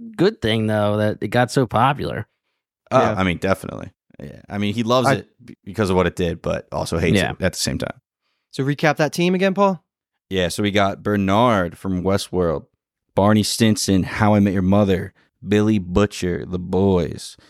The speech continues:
Speaker 2: Crixus, Spartacus, M-, Margot from The Magicians, and then Jaskier from The Witcher.
Speaker 1: What's, uh,
Speaker 3: Okay.
Speaker 1: what's Jaskier's actor's name?
Speaker 2: Joey Batey.
Speaker 1: Oh my God, you got all B's, dude. You got
Speaker 3: Dude,
Speaker 1: <laughs>
Speaker 3: count it,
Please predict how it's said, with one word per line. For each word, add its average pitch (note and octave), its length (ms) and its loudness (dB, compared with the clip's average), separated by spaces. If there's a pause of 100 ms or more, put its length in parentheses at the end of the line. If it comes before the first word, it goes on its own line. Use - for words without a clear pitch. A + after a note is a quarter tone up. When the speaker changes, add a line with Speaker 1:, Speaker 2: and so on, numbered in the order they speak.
(340)
Speaker 2:
Crixus, A#2+ 400 -2
Spartacus, - 1040 -2
M-, F2 180 -8 (140)
Margot A2 800 4
from - 180 -4
The F#2 40 2
Magicians, G2 720 2
and F#2 200 0
then F2+ 160 2
Jaskier E2+ 640 0
from E2+ 420 -2
The E2 100 -2
Witcher. - 680 -6 (840)
Speaker 1:
What's, C3+ 320 0
uh, E3 300 4
Speaker 3:
Okay. B2 100 -4
Speaker 1:
what's C3 280 0 (120)
Jaskier's C3+ 800 0 (200)
actor's A#2+ 400 0
name? C#3+ 340 0 (720)
Speaker 2:
Joey G2 260 2
Batey. F2+ 400 -2 (520)
Speaker 1:
Oh E4 100 2
my A#2+ 160 -4
God, C#3+ 380 -6
you D#3 60 -4
got D3+ 160 4
all C#3+ 160 2
B's, B2+ 360 0
dude. G#2 300 -2 (400)
You C3+ 100 -4
got C3+ 200 4
Speaker 3:
Dude, F#3+ 420 0
Speaker 1:
<laughs> - 20 -20
Speaker 3:
count E3+ 320 2
it, D3 60 0